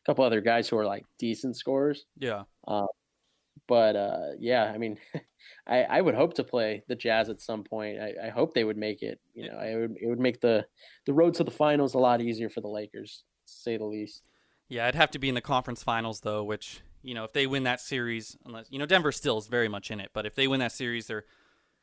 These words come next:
Speaker 2: Clippers up two one, which has been an interesting series in upon itself, but I would, you know, I think it's safe to say the Clippers are probably gonna win. I think if it is Clippers Jazz round two,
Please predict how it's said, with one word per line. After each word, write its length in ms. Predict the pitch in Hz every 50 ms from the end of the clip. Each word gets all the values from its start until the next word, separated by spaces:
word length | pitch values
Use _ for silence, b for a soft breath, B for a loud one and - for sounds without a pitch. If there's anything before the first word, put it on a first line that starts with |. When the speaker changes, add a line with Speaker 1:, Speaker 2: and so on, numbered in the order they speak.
| _ _ -
Speaker 2:
Clippers 320 | - 170 - 170 156 147
up 120 | 151 139
two 240 | - - - 165 156
one, 400 | 139 135 135 135 135 135 139 139 120
which 160 | 156 151 - -
has 100 | 151 160
been 140 | 214 -
an 80 | 147 143
interesting 380 | 151 160 - - - 147 131 117
series 340 | - - 135 123 120 110
in 80 | 117 117
upon 240 | 107 - 120 107 101
itself, 400 | 98 - - 131 120 113 110 - _
but 260 | - 110 107 104 - _ _ _ _ _ _ _ _ _ _ _ _ _ _ _ -
I 120 | 135 139
would, 200 | 135 131 131 123 - - _ _ _ _ _ _ _
you 140 | - 180 185
know, 200 | 180 175 170 -
I 140 | - 175 190
think 180 | - 214 185
it's 120 | 190 - -
safe 160 | 190 175 160
to 80 | -
say 140 | 151 - 170
the 60 | 156
Clippers 280 | - - 165 147 151 131
are 60 | 127
probably 300 | - - 143 139 139 143
gonna 160 | 135 143 139
win. 300 | 135 131 131 131 131 131 -
I 100 | - 131
think 300 | - 165 151 127 - _ -
if 180 | 143 127 -
it 60 | 135
is 120 | 131 135 127
Clippers 380 | - - 147 139 - 143 127 -
Jazz 340 | - 139 127 127 127 117 123
round 240 | 127 120 120 117
two, 400 | - - 135 123 117 120 123 120